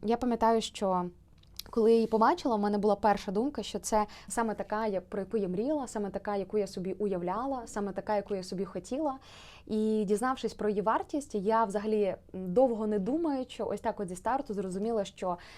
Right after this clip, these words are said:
слухайте, без тих речей я обходилась і обійдуся, а без цього я не обійдуся. Ось це мені просто вкрай необхідно. Як виглядає єврейський лайфстайл?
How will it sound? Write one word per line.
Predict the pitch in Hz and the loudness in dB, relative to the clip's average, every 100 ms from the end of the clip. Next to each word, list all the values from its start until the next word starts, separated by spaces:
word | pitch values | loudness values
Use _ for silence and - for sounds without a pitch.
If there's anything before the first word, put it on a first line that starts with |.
| - | -8
слухайте, | - 233 - | -4 -2 -2
без | 175 208 | -4 -4
тих | 349 311 | -4 -2
речей | 294 339 | 0 0
я | 269 | -2
обходилась | - 285 277 247 | 0 0 2 0
і | 226 | -2
обійдуся, | 214 262 403 - 185 - | -2 0 -2 -2 -6 -4
а | 202 | 0
без | 220 | 0
цього | 226 349 392 269 | 0 2 4 4
я | 240 | 2
не | 247 349 | 0 0
обійдуся. | 320 311 320 277 269 - | 2 2 2 2 0 0
Ось | 214 | -2
це | - | -2
мені | 247 247 | -2 -2
просто | - 247 294 226 | 0 0 0 -2
вкрай | 196 - 226 233 | -6 -2 0 0
необхідно. | 240 226 - 202 175 165 - | -2 -4 -4 -4 -4 -10 -10
Як | 202 254 226 | -2 0 0
виглядає | 196 196 190 226 330 311 262 - - - - | -2 -4 0 2 2 2 -2 -4 -20 -20 -6
єврейський | 196 214 220 294 - 233 | 0 4 4 2 0 -2
лайфстайл? | 220 226 - 180 160 | 0 -2 -2 -2 -2